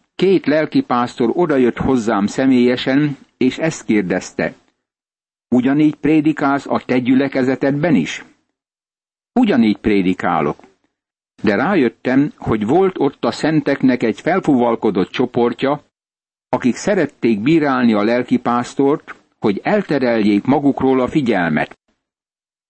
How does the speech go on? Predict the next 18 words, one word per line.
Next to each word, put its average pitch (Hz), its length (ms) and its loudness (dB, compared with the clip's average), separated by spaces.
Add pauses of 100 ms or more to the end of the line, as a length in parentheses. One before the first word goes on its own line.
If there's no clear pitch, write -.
(580)
Valójában 127 880 2
tevékenyek 123 680 0
akartak 107 580 -2
lenni, 110 440 2 (840)
ők 196 220 2
akarták 127 640 -2
a - 60 0
gyülekezetet 123 760 -2
irányítani, 127 920 2 (720)
de 107 180 0
nem 175 180 2
akartak 131 540 -2
foglalkozni 135 760 0
az 104 260 -2
életükben 131 760 0
levő 117 400 2
bűn 127 340 2
kérdésével. 92 1080 0